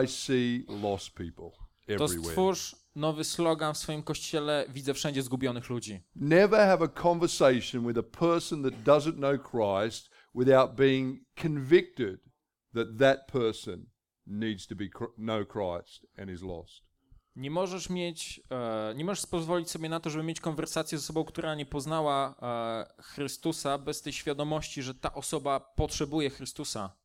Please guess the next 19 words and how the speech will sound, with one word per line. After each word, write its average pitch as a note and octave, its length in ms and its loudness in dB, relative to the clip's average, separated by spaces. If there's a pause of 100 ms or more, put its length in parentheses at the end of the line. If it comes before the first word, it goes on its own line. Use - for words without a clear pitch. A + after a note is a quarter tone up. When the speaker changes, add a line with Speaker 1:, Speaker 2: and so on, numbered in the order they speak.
(420)
Speaker 1:
Teach E3 320 -2
your E3 120 -2
people C3+ 340 -2
to G#2+ 80 -4
see B2+ 400 -4
lost G#2+ 460 -4
people F#2+ 420 -8
everywhere. E2 420 -10 (140)
Speaker 2:
Zacznijcie E3 680 -6
uczyć F3 420 -4
ludzi, C#3+ 280 0
aby C#3 160 0
widzieli D3 320 -6
wszędzie D#3+ 340 -2
zgubionych A2 540 -6
ludzi. G2 320 -12 (260)
Speaker 1:
It's - 100 -12
not D3+ 200 0 (100)
sympathy. E3+ 840 2